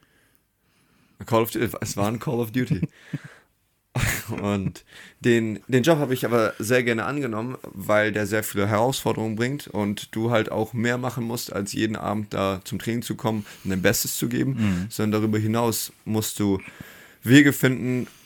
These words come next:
Speaker 1: mehr aus deinen Mitspielern ra-, rauszuholen und andere, vielleicht auch mal ein bisschen abstraktere Wege sehen, um, ähm, erfolgreicher zu werden. Wo können wir noch besser werden? Und das ist dann manchmal nicht auf dem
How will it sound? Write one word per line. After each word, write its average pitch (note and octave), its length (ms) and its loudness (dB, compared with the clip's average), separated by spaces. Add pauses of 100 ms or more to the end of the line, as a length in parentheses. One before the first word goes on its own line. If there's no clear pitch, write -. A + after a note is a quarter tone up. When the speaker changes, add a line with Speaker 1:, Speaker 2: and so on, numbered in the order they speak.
Speaker 1:
mehr A#2+ 280 8
aus A#2 140 4
deinen A2 160 6
Mitspielern C3 400 2
ra-, - 280 0
rauszuholen B2 640 4 (180)
und B2 440 2 (500)
andere, B2 640 4 (400)
vielleicht D#3 400 0
auch D3+ 60 0
mal C3+ 100 0
ein C3+ 80 0
bisschen C3 220 -4
abstraktere G#2+ 680 -2
Wege A#2 280 2
sehen, A#2 420 -2 (100)
um, G#2 440 -2 (520)
ähm, F#2+ 340 -4
erfolgreicher G#2+ 560 0
zu F2 200 -8
werden. F2+ 320 -4
Wo C3 160 4
können A#2 260 -4
wir A2 80 2
noch G#2+ 160 -4
besser G#2 320 -2
werden? G2 280 0 (420)
Und F#2+ 140 -2
das G#2 180 2
ist - 180 -2
dann G2+ 80 2
manchmal G2 380 -2
nicht A2+ 280 -4
auf A2+ 220 0
dem G#2 400 0